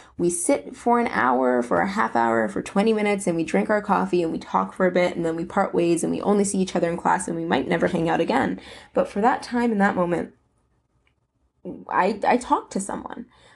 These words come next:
Um, and that doesn't mean that we're gonna have sleepovers and braid our hair and have, you know, a kumbaya, but I got out of my shell. I'm not a particularly shy person, um, by any means. I'm, I'm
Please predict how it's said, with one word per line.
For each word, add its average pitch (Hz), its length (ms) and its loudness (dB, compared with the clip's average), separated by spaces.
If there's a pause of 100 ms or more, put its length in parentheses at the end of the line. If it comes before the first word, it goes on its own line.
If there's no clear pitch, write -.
(200)
Um, 277 440 2
and 240 400 0
that 240 200 -2
doesn't 285 260 2
mean 277 160 2
that 262 120 0
we're 247 80 0
gonna 262 140 2
have 262 100 2
sleepovers 240 560 0
and 202 140 0
braid 196 220 2
our 220 160 4
hair 196 320 2
and 202 120 -2
have, 185 300 0 (320)
you 190 80 -4
know, 180 420 -2
a 190 80 -4
kumbaya, 180 880 2 (520)
but 180 320 0 (1300)
I 220 200 2
got 247 200 2
out 214 300 0
of 196 220 0
my 185 200 -4
shell. 190 300 0
I'm 196 160 2
not 202 160 4
a 180 80 4
particularly 165 760 -2
shy - 280 -2
person, - 600 -6
um, 180 460 0 (440)
by 180 200 2
any 180 200 2
means. 185 360 -2
I'm, 170 300 -2
I'm 151 260 -4